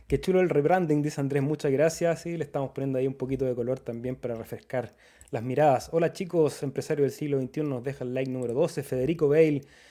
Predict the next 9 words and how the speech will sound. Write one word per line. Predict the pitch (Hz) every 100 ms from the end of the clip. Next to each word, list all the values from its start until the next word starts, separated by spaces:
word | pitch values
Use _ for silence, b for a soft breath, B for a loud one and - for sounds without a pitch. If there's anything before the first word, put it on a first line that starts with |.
| b
escucho | - - 165 175
camino | 151 139 165
a |
resolver | 160 143 131 151
algunos | 143 151 147
asuntos | 127 156 151 151 -
del | 131
mundo | 113 156 135 131
fiat. | 139 123